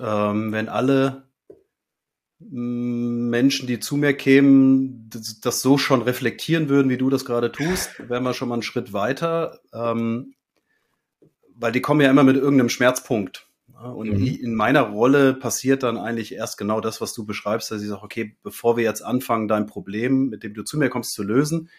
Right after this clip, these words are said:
Speaker 1: würde ich mir ganz gerne mal einen Überblick verschaffen über die Gesamtsituation.“ Und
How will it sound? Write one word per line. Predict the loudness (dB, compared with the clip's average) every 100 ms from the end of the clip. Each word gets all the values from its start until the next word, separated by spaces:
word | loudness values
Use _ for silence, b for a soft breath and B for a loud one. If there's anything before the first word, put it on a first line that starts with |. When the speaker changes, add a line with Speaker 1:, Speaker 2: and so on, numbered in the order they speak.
| b b b b b b _
Speaker 1:
würde | _ 0 4 4
ich |
mir | 4
ganz | 4 2
gerne | 2 2
mal | 4 2
einen | 2
Überblick | 2 2 2 0
verschaffen | -4 -4 -4 -4
über | -4 -4
die | -4
Gesamtsituation.“ | -4 -2 -4 -6 -6 -6 -6 -8 -8 -8 -12 _ _ _ _
Und | -8 -2 -2 -2 -8 -20